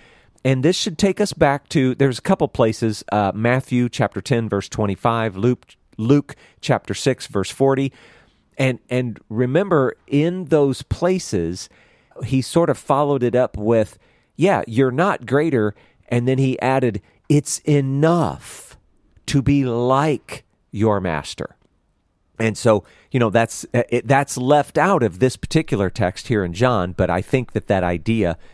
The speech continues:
is important to include. You're not greater, but you should strive to be like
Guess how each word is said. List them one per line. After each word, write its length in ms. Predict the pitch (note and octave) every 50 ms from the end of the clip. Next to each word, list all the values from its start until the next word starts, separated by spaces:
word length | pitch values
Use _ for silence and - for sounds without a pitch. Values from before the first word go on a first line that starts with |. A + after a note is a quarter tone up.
| - - - - -
is 200 | - C3+ B2+ G#2
important 500 | A#2+ A2+ G#2+ - - B2 A2 - - F2+ -
to 140 | - F#2+ E2+
include. 520 | D#2+ - - - G3 F3 B2 F#2+ F2+ - - - - _ - - _ - - -
You're 280 | - G2+ C3 C#3+ D3
not 300 | C3+ C3+ D#3 G3+ - -
greater, 380 | - G#2+ F2+ D2 - - - - - - - - - -
but 340 | - D3+ D#3 B2+ G#2 - - - - - - - - - -
you 280 | - F#2+ G#2 B2 C3
should 280 | B2 - - B2+ A2 -
strive 560 | - - - B2+ B2 B2 A#2 G2+ F#2+ F#2+ -
to 200 | - - C3 B2
be 220 | G2+ - A2+ G#2+ G2
like 640 | F2 E2+ F2 F#2 F#2+ F#2+ - - - - - -